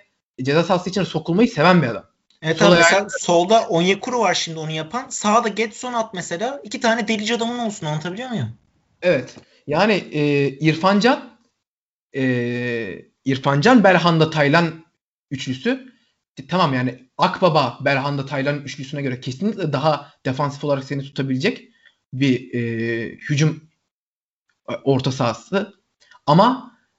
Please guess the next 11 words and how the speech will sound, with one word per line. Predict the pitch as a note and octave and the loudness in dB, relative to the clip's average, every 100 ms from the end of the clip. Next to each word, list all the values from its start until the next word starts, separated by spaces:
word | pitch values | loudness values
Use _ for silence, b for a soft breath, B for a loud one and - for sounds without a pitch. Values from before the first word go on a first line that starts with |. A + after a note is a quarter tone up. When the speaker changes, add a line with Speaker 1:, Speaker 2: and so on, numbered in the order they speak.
| - | -2
Speaker 1:
e, | C3 B2+ B2 A#2+ A#2 | 2 4 4 2 0
Gedson | B2+ D3+ - G#3 | 0 0 2 4
Fernandes | G3 F#3+ A3 G3+ B3 - - | 4 4 4 4 0 -4 -6
fiziksel | D3 C#3 G3+ | -4 0 2
olarak | F#3+ G#3 - | 4 2 2
Taylan'a | D3 C#3+ D#3+ G3 | 2 4 4 6
da | D3 | 4
çok | C3+ C#3+ C3+ | 2 -2 0
iyi | |
destek | B2+ B2 A#2 A#2+ | 0 -2 -6 -6
verebilir. | A#2+ C#3+ A#3 | -6 -2 -4